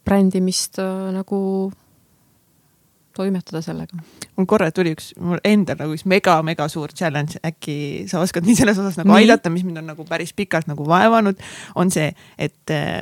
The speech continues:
Speaker 2: mul on nagu praegu on põhimõtteliselt nagu, äh, kolm asja. Äh, on, on see Täitsa Pekkis bränd, on ju.
Speaker 1: Mhm.
Speaker 2: Äh, siis on meie videoproduktsiooni bränd United Dream
Speaker 1: Mhm.
Speaker 2: Studios, on ju. Ja siis olen nagu mina, on ju.
Speaker 1: Mhm.
Speaker 2: Ja siis, äh,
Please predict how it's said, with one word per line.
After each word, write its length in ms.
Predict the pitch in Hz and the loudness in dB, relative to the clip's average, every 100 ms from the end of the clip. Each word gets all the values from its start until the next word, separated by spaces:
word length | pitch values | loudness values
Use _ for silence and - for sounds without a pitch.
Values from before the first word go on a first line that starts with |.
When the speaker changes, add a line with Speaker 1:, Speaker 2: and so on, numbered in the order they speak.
| - | -4
Speaker 2:
mul 140 | 185 | -2
on 80 | 208 | 0
nagu 140 | 190 175 | 0 2
praegu 300 | 185 175 165 | 2 2 -2
on 100 | 151 | -4
põhimõtteliselt 320 | 180 165 165 | -4 -4 -6
nagu, 160 | 156 156 _ - - | -6 -8 _ -18 -8
äh, 340 | 170 156 147 147 | -6 -4 -4 4
kolm 240 | 220 220 | 4 6
asja. 280 | 156 - 147 165 _ | 2 -4 -10 -10 _
Äh, 140 | 175 147 | -4 -2
on, 220 | 160 156 147 | -2 -4 -6
on 240 | 147 160 165 | -4 -4 -4
see 120 | 170 | 0
Täitsa 300 | 165 180 208 | 0 0 0
Pekkis 300 | 214 - - | 0 -2 -4
bränd, 280 | 233 247 247 | -2 -2 -2
on 180 | 240 247 | -2 -2
ju. 80 | 247 | -2
Speaker 1:
Mhm. 160 | 208 214 _ _ _ _ _ _ - - - - - | -4 -8 _ _ _ _ _ _ -16 -16 -16 -20 -4
Speaker 2:
Äh, 120 | 170 | -2
siis 220 | 165 208 196 | 0 0 0
on 140 | 175 | 0
meie 300 | 165 165 160 160 165 165 | 0 0 0 -2 -2 -2
videoproduktsiooni 720 | 165 185 185 190 - 226 214 | 2 2 2 -2 0 2 4
bränd 240 | 202 190 180 | 4 2 2
United 320 | 165 175 165 | 0 0 -2
Dream 160 | - 185 | -2 0
Speaker 1:
Mhm. 60 | |
Speaker 2:
Studios, 320 | 202 208 220 | 0 0 0
on 160 | 233 226 | -2 -2
ju. 120 | 233 247 - 269 - | -2 -4 -12 -18 -12
Ja 60 | 175 | -6
siis 160 | 208 | 0
olen 160 | 226 220 | 2 2
nagu 160 | 196 196 | 0 -2
mina, 280 | 175 143 | -2 -2
on 140 | - - | -6 -4
ju. 100 | 214 214 | -4 -2
Speaker 1:
Mhm. 400 | 208 170 196 220 | 0 0 2 2
Speaker 2:
Ja 60 | 254 | 0
siis, 340 | 170 175 - | -4 -10 -6
äh, 140 | 165 | -6